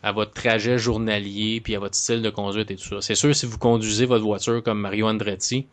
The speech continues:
ou, euh, comme un, un show, un, un pilote de nascar ou de, de, de F un,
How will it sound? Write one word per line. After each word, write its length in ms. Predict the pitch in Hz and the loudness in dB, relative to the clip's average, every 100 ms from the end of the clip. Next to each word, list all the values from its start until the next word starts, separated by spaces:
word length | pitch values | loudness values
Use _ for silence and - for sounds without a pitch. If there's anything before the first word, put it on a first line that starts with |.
| - - - - - 113 | -18 -16 -14 -14 -10 0
ou, 280 | 110 107 | 4 6
euh, 560 | 98 98 95 95 92 92 | 6 4 2 0 -2 -2
comme 240 | 95 101 101 | 0 0 0
un, 280 | 98 98 | -2 -2
un 40 | 95 | -2
show, 240 | - 104 | -2 -2
un, 300 | 101 98 104 | -2 -2 -2
un 60 | 104 | -4
pilote 300 | - 110 110 | -2 0 2
de 100 | 110 | 2
nascar 600 | 101 98 - 107 110 113 | 0 -2 0 2 4 4
ou 100 | 104 | 0
de, 220 | 101 98 | -4 -6
de, 240 | 95 95 95 | -6 -6 -4
de 280 | 101 98 | -2 -2
F 120 | 98 110 | 0 4
un, 200 | 123 | 4